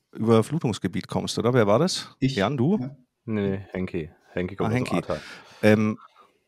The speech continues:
Speaker 1: ich war da ja nicht. Ich stelle mir das aber auch so vor, dass da Menschen gemerkt haben, ja, dass sie sich halt selber helfen müssen, weil der Staat eben nicht hilft,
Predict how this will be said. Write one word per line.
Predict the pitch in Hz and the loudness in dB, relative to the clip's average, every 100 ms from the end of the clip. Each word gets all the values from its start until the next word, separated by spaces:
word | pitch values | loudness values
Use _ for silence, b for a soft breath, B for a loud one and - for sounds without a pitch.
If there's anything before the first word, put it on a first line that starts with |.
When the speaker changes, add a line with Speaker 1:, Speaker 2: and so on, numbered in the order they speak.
| _ _ | _ _
Speaker 1:
ich | - 120 | -2 6
war | 143 | 10
da | 170 | 10
ja | 117 | 8
nicht. | 113 165 - | 6 2 0
Ich | 123 | -2
stelle | - 131 | 2 4
mir | |
das | 160 | 4
aber | 135 110 | 6 4
auch | - | 4
so | 226 | 2
vor, | - 113 | 4 4
dass | 107 | 4
da | 107 | 2
Menschen | 98 82 101 113 127 139 | 2 -2 0 2 2 0
gemerkt | 120 107 113 151 - 113 | 0 4 6 4 2 4
haben, | 98 101 120 160 - _ _ _ _ _ _ | 4 4 0 -8 -12 _ _ _ _ _ _
ja, | - 107 | -4 -2
dass | 107 | -2
sie | 113 | -4
sich | 113 | 0
halt | 113 | 0
selber | 104 135 107 | 4 4 4
helfen | 98 98 107 | 2 -2 -2
müssen, | 101 117 120 127 - _ _ _ _ _ _ _ _ _ | -4 -4 -8 -10 -14 _ _ _ _ _ _ _ _ _
weil | - 104 104 | -6 0 2
der | 110 | 4
Staat | 110 113 | 6 6
eben | 110 117 | 4 0
nicht | 135 175 - | 0 -2 -4
hilft, | 92 - - | -4 -4 -8